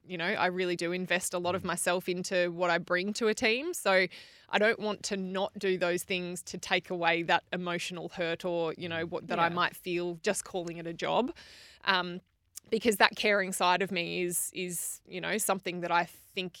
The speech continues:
Speaker 1: is an added, you know, some-, something extra that I do bring.
Speaker 2: Yeah.
Speaker 1: Um, so, yeah, so I think, but the, the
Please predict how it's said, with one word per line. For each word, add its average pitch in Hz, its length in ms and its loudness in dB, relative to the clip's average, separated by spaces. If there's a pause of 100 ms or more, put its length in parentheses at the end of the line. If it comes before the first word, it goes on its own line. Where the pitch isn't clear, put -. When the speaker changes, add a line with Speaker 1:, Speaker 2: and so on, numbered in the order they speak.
(100)
Speaker 1:
is 180 240 -8
an 175 180 -8
added, 170 380 0 (260)
you 185 140 -8
know, 180 300 -4
some-, 175 320 -10
something 180 400 -2
extra - 260 -4
that 175 160 0
I 175 80 6
do 190 220 4
bring. 240 240 4 (120)
Speaker 2:
Yeah. - 100 -10 (400)
Speaker 1:
Um, 190 500 4
so, 196 260 4 (480)
yeah, 190 240 2
so 196 180 0
I 196 60 4
think, 220 340 -2 (200)
but - 160 -2
the, 202 280 -2
the 196 260 -4